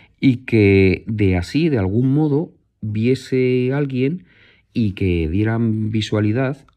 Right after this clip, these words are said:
a lo que yo estaba sintiendo. O sea, que era un sistema que iba perfecto. Y hicieron un vídeo buenísimo comparando, no sé si era con una PlayStation, una Xbox, el mismo juego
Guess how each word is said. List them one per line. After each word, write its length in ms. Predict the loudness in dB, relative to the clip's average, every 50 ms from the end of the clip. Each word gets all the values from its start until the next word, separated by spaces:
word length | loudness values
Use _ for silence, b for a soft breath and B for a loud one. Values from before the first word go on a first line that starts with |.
| _
a 260 | -10 -8 -6 -4 -2 -2
lo 180 | -2 -2 -4
que 120 | -4 -4 -4
yo 100 | -4 -4
estaba 280 | -4 -4 -6 -6 -6
sintiendo. 560 | -4 -4 -4 -4 -4 -4 -4 -4 -4 -4 -6 -10
O 60 | -14
sea, 200 | -14 -12 -12 -12 -12
que 140 | -14 -12 -8
era 140 | -6 -4 -2
un 420 | 0 0 0 0 0 0 0 -2 -4
sistema 440 | -4 -8 -8 -6 -4 -4 -4 -4
que 100 | -2 -2
iba 280 | -2 -2 -2 -2 -4 -8
perfecto. 720 | _ -6 -6 -6 -4 -4 -4 -6 -6 -6 -8 -16 -16 -16 B B B B B B B B B B B B
Y 320 | -2 0 0 2 2 0 -2
hicieron 360 | -2 -4 -4 -2 -2 0 0
un 180 | 2 2 2 2
vídeo 300 | 2 2 2 2 0 0
buenísimo 720 | 0 -2 -2 0 0 0 0 0 0 -2 0 0 0 -2
comparando, 1200 | -2 -4 -4 -4 -4 -4 -4 -4 -2 -2 -2 0 0 0 2 2 2 2 2 0 0 -2 -4 -4
no 240 | -4 -4 -4 -4 -4
sé 420 | -4 -4 -2 -2 -2 -4 -6 -10
si 280 | -10 -8 -6 -4 -2 -2
era 160 | -2 -2 -4
con 200 | -6 -8 -8 -6
una 200 | -6 -6 -6 -6
PlayStation, 720 | -6 -6 -6 -6 -8 -8 -6 -4 -4 -4 -4 -2 -4 -2 -2
una 140 | -2 -2 -2
Xbox, 500 | -4 -4 -4 -4 -2 -2 -2 -2 -2 -2
el 80 | -2
mismo 300 | -2 -2 0 0 -2 -2
juego 440 | -2 0 2 2 4 4 2 0 -2